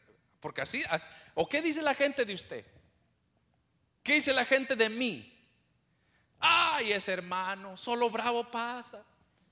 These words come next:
Ya le pusieron cara de limón, porque solo enojado pa-". A-, así nos reconoce la gente. Hermano, si nos va a reconocer así, pues, no estamos en nada. Ese era lo que, lo que el Señor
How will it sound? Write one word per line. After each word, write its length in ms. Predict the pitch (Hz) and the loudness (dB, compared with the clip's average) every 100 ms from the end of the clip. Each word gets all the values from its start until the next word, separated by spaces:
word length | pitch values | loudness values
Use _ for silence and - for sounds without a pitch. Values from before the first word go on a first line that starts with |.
| _ _ _ _ _ _ - | _ _ _ _ _ _ -6
Ya 180 | 214 | 2
le 100 | 254 | 2
pusieron 440 | 254 254 269 254 262 | 4 4 6 4 2
cara 260 | 254 262 | 0 2
de 80 | 269 | 2
limón, 560 | 269 262 262 294 285 277 - _ _ _ _ _ _ _ _ _ _ _ _ | 2 0 0 0 -4 -16 -20 _ _ _ _ _ _ _ _ _ _ _ _
porque 240 | 262 285 277 | -4 2 4
solo 260 | 285 302 | 6 8
enojado 600 | 302 302 - 277 294 294 | 6 4 0 -2 -2 -2
pa-". 180 | 285 277 - - - - - - | -4 -10 -12 -20 -20 -20 -20 -14
A-, 280 | 156 - 160 | -14 -12 -14
así 200 | - 320 | -12 -12
nos 160 | 339 | -12
reconoce 440 | 277 - 240 330 302 | -12 -10 -10 -10 -10
la 100 | 220 | -8
gente. 260 | 302 208 - - - | -10 -12 -20 -20 -14
Hermano, 440 | 135 139 202 240 | -12 -8 -8 -8
si 160 | - 143 | -8 -8
nos 120 | 139 | -4
va 60 | 147 | 0
a 40 | |
reconocer 520 | 233 254 247 226 247 | 2 2 2 4 4
así, 260 | 240 233 370 262 | 4 4 2 0
pues, 140 | - | -8
no 140 | - | -14
estamos 320 | - 135 139 202 | -12 -8 -4 -4
en 120 | 262 | -2
nada. 400 | 294 415 427 - - _ _ _ _ _ _ _ _ _ _ _ _ _ _ _ _ _ _ _ _ _ _ _ _ _ - 180 | -2 -4 -8 -14 -20 _ _ _ _ _ _ _ _ _ _ _ _ _ _ _ _ _ _ _ _ _ _ _ _ _ -4 4
Ese 360 | 226 302 339 | 6 6 4
era 160 | 311 302 | 4 2
lo 140 | 262 | 2
que, 200 | - 196 - | 0 -2 -2
lo 180 | 180 190 | -2 0
que 100 | 208 | 0
el 60 | |
Señor 560 | - 190 180 233 294 | 0 -4 0 2 2